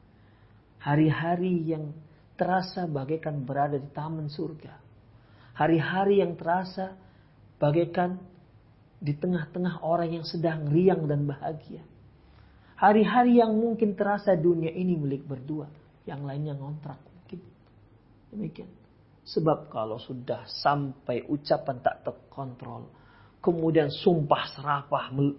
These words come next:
te-, meluncur begitu deras dari mulut, dari omongan, caci maki, menghinakan, ini akan membuat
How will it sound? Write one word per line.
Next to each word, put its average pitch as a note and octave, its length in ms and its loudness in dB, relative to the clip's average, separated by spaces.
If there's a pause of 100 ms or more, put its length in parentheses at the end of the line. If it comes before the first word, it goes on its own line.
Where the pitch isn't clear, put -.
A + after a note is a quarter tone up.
te-, - 160 2 (320)
meluncur G#3 640 8
begitu D#3+ 400 6
deras E3+ 320 2
dari D#3 240 2
mulut, E3 400 2 (960)
dari D#3 240 4
omongan, E3+ 560 0 (720)
caci G3+ 560 6
maki, F#3+ 640 0 (320)
menghinakan, F#3 1040 6 (800)
ini C#3 320 -6
akan C3 320 -10
membuat B2 480 -6